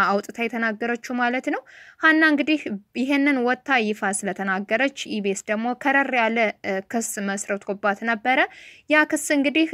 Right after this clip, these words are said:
መመስረቱ እንጂ እስከ ፖሊስ ጣቢያ መድረሱ ይፋ አልሆነም። በዛሬው ዕለት ግን የተከሰሰች መጥሪያ እንደደረሳት ነው እንግዲህ መረጃው እየደረሰን ማለት ነው። ሀናም እስካሁን ስለደረሰባት ክስ እና በደል እንግዲህ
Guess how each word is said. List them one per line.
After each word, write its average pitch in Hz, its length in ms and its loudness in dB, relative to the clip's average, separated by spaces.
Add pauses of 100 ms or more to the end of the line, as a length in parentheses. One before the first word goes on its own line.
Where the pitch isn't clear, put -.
(160)
መመስረቱ 247 640 0
እንጂ 233 220 -2 (300)
እስከ 202 420 -2
ፖሊስ 208 360 -4
ጣቢያ 208 340 0
መድረሱ 208 440 -2 (540)
ይፋ 214 280 -4
አልሆነም። 240 460 0 (340)
በዛሬው 269 480 4
ዕለት 262 220 0
ግን 269 200 0
የተከሰሰች 214 720 -4
መጥሪያ 202 300 -2
እንደደረሳት 208 800 0
ነው 190 220 -4
እንግዲህ 202 440 -6
መረጃው 202 540 0
እየደረሰን 208 680 -2
ማለት 233 340 -2
ነው። 247 180 -4 (140)
ሀናም 277 440 6 (180)
እስካሁን 247 580 4 (600)
ስለደረሰባት 233 1000 2
ክስ - 220 -2 (120)
እና 214 220 2
በደል 214 320 6
እንግዲህ 247 300 4